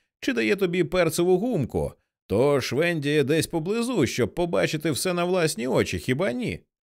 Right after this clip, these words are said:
Тому якщо це не якісь ваші з мамою жарти». «З твого батька кепський жартівник, любий», промовила місіс Делеван, м'яко констатуючи очевидне. Містер Делеван дивився на Кевіна, міцно стиснувши губи.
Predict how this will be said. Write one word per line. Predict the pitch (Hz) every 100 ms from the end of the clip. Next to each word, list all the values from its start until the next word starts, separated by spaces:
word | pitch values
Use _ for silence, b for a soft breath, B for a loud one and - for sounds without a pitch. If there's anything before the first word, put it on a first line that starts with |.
| _ _ _
Тому | 90 113
якщо | 139 143 - 170
це | 160 - 180
не | 156 151
якісь | 147 147 185 123
ваші | 135 156 127
з | 120
мамою | 135 175 135 120
жарти». | 98 156 - 180 90 - _ _ _ _ _ _
«З | -
твого | 151 190 156 208
батька | 269 277 - 226
кепський | 208 247 196 - 220
жартівник, | 214 202 269 285 269
любий», | 139 131 95 76 - _ _ -
промовила | - 180 123 110 117
місіс | 131 - 131
Делеван, | 175 233 202 196 165
м'яко | 120 143 160
констатуючи | 143 117 - 107 104 101 95 107
очевидне. | 101 160 117 76 - - _ _ _ _ _ 78
Містер | 113 123 - 95
Делеван | 120 208 196 185 143
дивився | 110 127 113 113
на | 92
Кевіна, | - 196 220 190 190 190 b _
міцно | 196 254 - 208
стиснувши | 202 - 156 160 147 -
губи. | 156 92 69 62